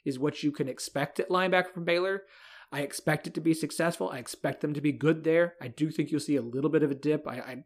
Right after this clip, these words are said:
I don't, look, <laughs> Terrell Bernard was, was ridiculous.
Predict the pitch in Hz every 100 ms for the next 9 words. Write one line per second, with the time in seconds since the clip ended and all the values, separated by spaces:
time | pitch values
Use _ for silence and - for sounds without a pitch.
0 | - 107 135 127 _ _ _ _ _ _
1 | - 127 - _ - 202 - - - -
2 | - 165 156 156 147 104 - - 131 113
3 | 139 135 160 120 110 -